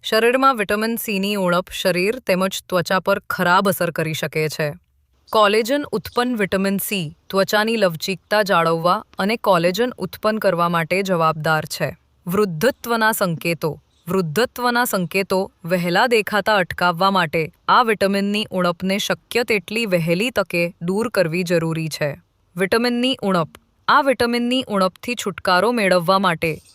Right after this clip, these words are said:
તમે તમારા આહાર યોજનામાં કેટલાક ફેરફારો કરી શકો છો.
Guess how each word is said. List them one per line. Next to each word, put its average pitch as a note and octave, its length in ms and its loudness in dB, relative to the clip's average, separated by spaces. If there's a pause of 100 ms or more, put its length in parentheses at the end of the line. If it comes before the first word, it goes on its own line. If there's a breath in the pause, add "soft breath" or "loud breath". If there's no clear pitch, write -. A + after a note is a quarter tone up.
તમે G3 200 2
તમારા A#3 540 2
આહાર F3+ 400 4
યોજનામાં F#3 640 2
કેટલાક F#3 500 0
ફેરફારો F3 580 0
કરી G#3+ 260 0
શકો D#3+ 340 -4
છો. - 240 -8